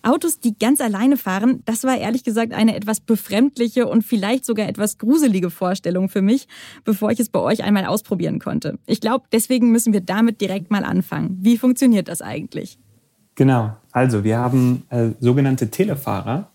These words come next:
Speaker 2: die aus der Ferne ein Fahrzeug steuern können. Wir nehmen sozusagen den Fahrer, der normalerweise im Auto sitzt, aus dem Fahrzeug hinaus, äh, und setzen sie in unsere äh, Berliner Zentrale.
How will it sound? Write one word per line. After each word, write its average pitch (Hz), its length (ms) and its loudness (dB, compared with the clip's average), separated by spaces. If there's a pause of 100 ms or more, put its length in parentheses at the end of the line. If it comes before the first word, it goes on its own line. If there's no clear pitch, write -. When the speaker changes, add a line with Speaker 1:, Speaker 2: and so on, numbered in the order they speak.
(760)
Speaker 2:
die 131 220 4
aus 147 220 0
der 151 140 2
Ferne 135 640 2
ein 139 180 0
Fahrzeug 147 380 -6
steuern 98 300 -6
können. 107 260 -10 (640)
Wir 123 200 2
nehmen 131 340 4
sozusagen 113 520 -2
den 104 160 0
Fahrer, 151 640 -2 (140)
der 101 360 -4 (260)
normalerweise 104 560 0
im 104 100 2
Auto 143 260 2
sitzt, 170 440 -4
aus 117 180 0
dem 113 140 0
Fahrzeug 107 420 -4
hinaus, 135 520 -2
äh, 123 100 0
und 113 420 -2
setzen 117 320 -2
sie 113 140 2
in 117 160 0
unsere 110 400 0 (380)
äh, 110 260 -2
Berliner 110 680 0
Zentrale. 143 680 0